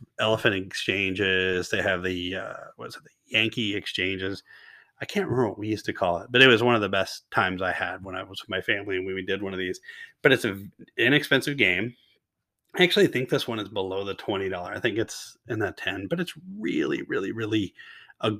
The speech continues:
good game. Um, it's a great game if you have kids that are around six or even five. You can start playing with five, and this will take you up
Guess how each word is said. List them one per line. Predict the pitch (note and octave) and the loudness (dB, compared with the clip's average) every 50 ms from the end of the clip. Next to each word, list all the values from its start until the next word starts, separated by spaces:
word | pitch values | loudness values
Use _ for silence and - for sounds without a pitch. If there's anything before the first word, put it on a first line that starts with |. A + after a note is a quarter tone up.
| - _ | -8 _
good | - B2+ B2 B2 A2+ A2+ A2+ A2 | 2 4 4 4 2 0 -6 0
game. | G#2+ A2 G#2 G2+ G2 G2 F#2+ F#2+ F#2+ F#2 - _ _ _ _ - _ _ - - - _ _ _ - | 2 2 4 4 2 0 -2 -2 -4 -6 -10 _ _ _ _ -20 _ _ -20 -20 -20 _ _ _ -2
Um, | - G#2 G2+ F#2+ G2 G2+ A2 - - _ | 2 2 2 2 0 -6 -12 -14 0 _
it's | - C#3 - | 4 8 8
a | - G#2 | 8 8
great | G2 G2 F#2+ G2+ C#3 F#3 F#3 | 8 4 6 8 8 8 8
game | D#3+ A#2 G#2 G2 G2 G2+ - | 4 2 2 2 2 0 -2
if | - - - | 0 2 4
you | B2 G#2 | 4 4
have | G#2+ - - | 4 2 2
kids | - - G2 G2 G2+ | 2 0 2 0 -2
that | F#2 | -2
are | F2+ F2 F2 | -2 -2 -2
around | F2 F2 F2 F2+ - - | -4 -6 -6 -6 -8 -8
six | - - A2 G#2+ A#2+ - - - - - _ | -4 0 0 0 0 0 -4 -8 -12 -6 _
or | - C3 | 6 6
even | C#3 C#3 A2+ G2 G2+ | 8 8 6 2 -2
five. | - - - - G#2+ G2 F#2+ F#2 G2 G2+ G#2+ G#2+ A2 A#2+ A2+ A#2 | -6 -10 -6 -2 0 0 2 2 2 0 2 2 2 0 0 -2
You | A2+ G#2+ | -4 -2
can | - A#2 G#2 | 0 0 0
start | G2 - - A2 G2+ G2 - | 0 2 2 2 2 2 0
playing | - - A2 G#2 G2 G2 G2+ G2+ | -4 -2 -2 0 0 0 -2 -2
with | F#2+ F2 | -2 -4
five, | - - G#2 F#2+ G2 G2+ A2 A2+ | -4 -4 -2 -2 0 0 0 0
and | A2+ G2+ G2 | 0 0 0
this | G#2 G#2+ - | -2 -2 -2
will | A#2 G2 | -6 -6
take | - - G#2 F2+ - - | -4 -4 -4 -4 -4 -6
you | G#2 F#2+ G2 | -6 -4 -2
up | G2 G2 - - | -2 -2 -2 -6